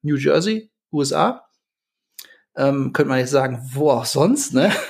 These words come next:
<laughs> Also, ähm, der Park ist halt wirklich berühmt, berüchtigt und hat halt so ein bisschen den Zusatznamen der gefährlichste Freizeitpark der Welt zu sein. Oder gewesen zu sein.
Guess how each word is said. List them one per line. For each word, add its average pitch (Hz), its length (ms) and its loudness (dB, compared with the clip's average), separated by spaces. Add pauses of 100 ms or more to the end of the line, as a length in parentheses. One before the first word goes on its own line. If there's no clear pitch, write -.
(360)
<laughs> - 580 -14
Also, 131 360 2 (380)
ähm, 139 560 0 (420)
der 151 180 2
Park 170 320 0
ist 185 120 -2
halt 139 180 0
wirklich 165 240 -2
berühmt, 160 380 0
berüchtigt 151 560 0
und 120 140 -4
hat 147 120 -2
halt 135 140 0
so 139 80 0
ein 127 80 -2
bisschen 151 240 -4
den 131 120 0
Zusatznamen 147 680 -2
der 120 120 2
gefährlichste 127 1000 0
Freizeitpark 117 680 0
der 107 160 -2
Welt 107 200 -4
zu - 120 -8
sein. 98 320 -14 (600)
Oder 120 160 0
gewesen 120 400 0
zu 113 160 -4
sein. 101 380 -8